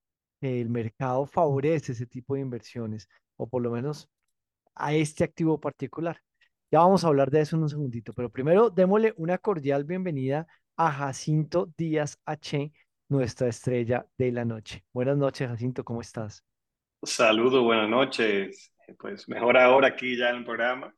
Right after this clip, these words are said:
Speaker 2: eh, con mucha falta de, de estar aquí, así que gracias por recibirme de nuevo y, y saludos a, a toda la audiencia.
Speaker 1: Jacinto, hemos, nosotros hemos hablado en varias ocasiones de, de diferentes activos en el mundo, hemos hablado de criptomonedas,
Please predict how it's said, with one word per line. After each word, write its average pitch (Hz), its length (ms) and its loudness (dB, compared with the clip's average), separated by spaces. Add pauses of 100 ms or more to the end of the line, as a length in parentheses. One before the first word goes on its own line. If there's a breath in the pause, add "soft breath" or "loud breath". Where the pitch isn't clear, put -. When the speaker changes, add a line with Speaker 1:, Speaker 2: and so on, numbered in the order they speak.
(100)
Speaker 2:
eh, 104 240 -10
con 107 120 -4
mucha 110 200 -2
falta 110 360 0
de, 104 200 -2
de 110 140 -12
estar 110 220 -2
aquí, 107 300 -2
así 98 220 -4
que 104 120 0
gracias 104 320 0
por 107 100 -2
recibirme 101 380 -4
de 101 80 -4
nuevo 110 340 -2
y, 98 160 -8 (500)
y - 100 -14
saludos 101 680 0
a, 104 80 -4
a 98 40 -6
toda 98 160 4
la 98 100 4
audiencia. 92 460 -4 (1120)
Speaker 1:
Jacinto, 175 540 4 (420)
hemos, 202 480 4
nosotros 165 440 -4
hemos 214 240 4
hablado 147 340 6
en 170 100 4
varias 180 260 4
ocasiones 135 600 -4
de, 127 400 -4 (240)
de 131 80 -2
diferentes 120 500 -4
activos 123 500 -4
en 151 100 0
el 120 100 -4
mundo, 143 540 2 (420 soft breath)
hemos 135 280 -2
hablado 123 280 2
de 123 80 -4
criptomonedas, 127 1120 -2